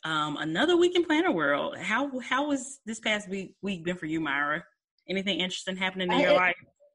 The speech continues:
Speaker 2: <sighs> I mean, not interesting, but, uh, <laughs> but it has been pretty chill. For the first
Speaker 1: Yeah.
Speaker 2: time in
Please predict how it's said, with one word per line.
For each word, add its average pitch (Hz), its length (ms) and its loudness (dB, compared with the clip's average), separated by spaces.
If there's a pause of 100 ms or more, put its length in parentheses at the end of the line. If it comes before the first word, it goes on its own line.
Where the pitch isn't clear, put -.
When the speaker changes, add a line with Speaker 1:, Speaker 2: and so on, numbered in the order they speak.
Speaker 2:
<sighs> - 2000 -18
I 247 40 -2
mean, 214 180 -2
not 196 240 0
interesting, 147 560 -4
but, 143 260 2
uh, 170 180 6 (100)
<laughs> 254 240 2 (1500)
but 254 100 2
it 262 160 4
has 277 300 0
been 262 160 -2
pretty 240 320 -6
chill. 202 540 -2
For 202 160 -8
the 196 80 -8
first 175 260 -8
Speaker 1:
Yeah. 160 220 -4 (100)
Speaker 2:
time 220 120 -10
in 185 420 -6